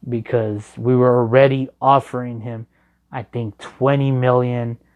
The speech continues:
as opposed to the twenty-one to twenty-two million twenty-three million, I'm sorry, if I recall correctly, that he wanted.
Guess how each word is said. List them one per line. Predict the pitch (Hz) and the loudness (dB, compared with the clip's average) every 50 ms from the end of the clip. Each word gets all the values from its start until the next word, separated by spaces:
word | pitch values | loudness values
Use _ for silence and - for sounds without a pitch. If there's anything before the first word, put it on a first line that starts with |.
| _ _ _ _ - | _ _ _ _ -14
as | 110 110 110 | -10 -8 -8
opposed | 110 - - 127 110 110 | -6 -4 -2 -2 -2 -2
to | 113 | -6
the | 113 107 101 | -8 -10 -12
twenty-one | - - - - 127 127 127 123 120 110 110 110 117 120 120 120 120 107 | -14 -18 -10 -6 -4 -4 -2 -4 -6 -6 -6 -4 -4 -4 -4 -4 -6 -8
to | - - _ | -12 -16 _
twenty-two | - - 127 120 117 107 - - - - 135 139 143 139 131 127 120 - _ _ _ | -12 -10 -10 -10 -10 -12 -14 -18 -12 -8 -6 -6 -4 -4 -6 -8 -10 -12 _ _ _
million | - 120 120 120 120 117 113 113 113 117 113 - _ _ _ _ _ _ | -10 -8 -8 -6 -6 -6 -8 -8 -8 -10 -10 -14 _ _ _ _ _ _
twenty-three | - - 139 127 117 - - 170 196 214 190 | -4 -2 -2 -2 -4 0 4 6 6 8 6
million, | 160 135 127 117 113 107 107 | 6 2 0 -2 -4 -6 -8
I'm | 104 104 | -8 -10
sorry, | - - - 107 104 107 107 107 107 | -10 -8 -6 -6 -6 -6 -6 -8 -10
if | 98 87 - 110 113 107 - 110 | -12 -16 -16 -16 -18 -10 -8 -6
I | 110 | -6
recall | 107 107 107 107 107 - _ - - 127 120 107 | -6 -6 -8 -10 -12 -14 _ -4 0 0 0 0
correctly, | - - 107 101 98 - - 107 104 101 - _ _ _ _ _ _ _ _ _ _ _ _ | 0 -6 -8 -10 -10 -12 -12 -12 -12 -12 -14 _ _ _ _ _ _ _ _ _ _ _ _
that | - 139 135 | -10 -10 -10
he | - 139 131 | -10 -14 -16
wanted. | 127 117 117 147 185 190 165 123 90 78 - | -12 -8 0 4 4 4 4 2 -2 -8 -12